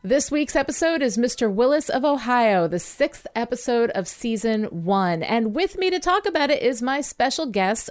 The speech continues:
Alisa Quitney. Alisa was born and raised on the Upper West Side of Manhattan, back when anything above Ninety-sixth Street was considered unfashionable and a little dangerous. Her newest novel, Cadaver and Queen, will be published by Harlequin Teen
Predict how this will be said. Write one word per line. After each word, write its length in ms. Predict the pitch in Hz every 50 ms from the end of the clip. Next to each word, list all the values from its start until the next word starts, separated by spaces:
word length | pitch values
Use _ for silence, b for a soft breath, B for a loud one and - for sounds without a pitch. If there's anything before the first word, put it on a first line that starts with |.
| -
Alisa 400 | - 247 247 202 208 202 - 277
Quitney. 500 | - - 311 359 - - 302 226 165 - - B B B B B B B
Alisa 480 | 233 247 247 247 269 311 - - 359 339
was 140 | 370 302
born 340 | 214 180 254 254 269 294 330
and 160 | 349 302 226
raised 340 | 226 262 269 220 190 180 -
on 120 | 208 185 185
the 100 | 185 -
Upper 280 | - 240 - - 277 240
West 300 | 190 233 254 247 - -
Side 220 | 262 247 240 240
of 100 | 247 220
Manhattan, 680 | 220 214 214 214 196 214 214 220 - - 160 151 156
back 320 | 160 190 190 220 226 - 233
when 160 | 214 208 -
anything 360 | - 240 277 277 - 311 294
above 320 | 294 247 269 269 269 254
Ninety-sixth 680 | 233 247 262 262 254 262 262 - - - 339 370 - -
Street 220 | - 196 190 170
was 140 | 120 185 185
considered 520 | - - 202 196 - 254 233 226 226 220 -
unfashionable 880 | - 190 185 - - 233 220 240 240 - 285 311 269 330 330 339 339 B B B B B
and 140 | B 233 247
a 40 | 247
little 200 | 233 233 226 226
dangerous. 600 | 202 208 202 196 185 170 147 110 95 - - - B B B B B B
Her 160 | 262 240 233
newest 480 | 233 233 254 285 320 339 339 - -
novel, 360 | 254 262 262 254 190 185 170 185
Cadaver 460 | - 240 196 220 214 226 226 247 233
and 100 | 208 190
Queen, 400 | - - 285 269 247 208 185 175
will 100 | 185 180
be 120 | 202 208
published 400 | 196 - 240 285 285 320 302 -
by 120 | - 233 214
Harlequin 500 | 202 277 285 311 359 349 339 339 320 -
Teen 480 | - - 320 311 277 226 208 220 226